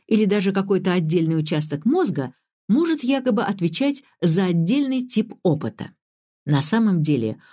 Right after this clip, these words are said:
усвоенный опыт и поведение никогда не бывают результатом работы лишь какого-то одного типа клетки или даже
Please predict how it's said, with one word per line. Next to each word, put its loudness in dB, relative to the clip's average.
усвоенный 0
опыт -2
и 0
поведение 0
никогда 0
не 2
бывают 0
результатом -2
работы 0
лишь -2
какого-то -2
одного 2
типа -2
клетки 0
или 4
даже 0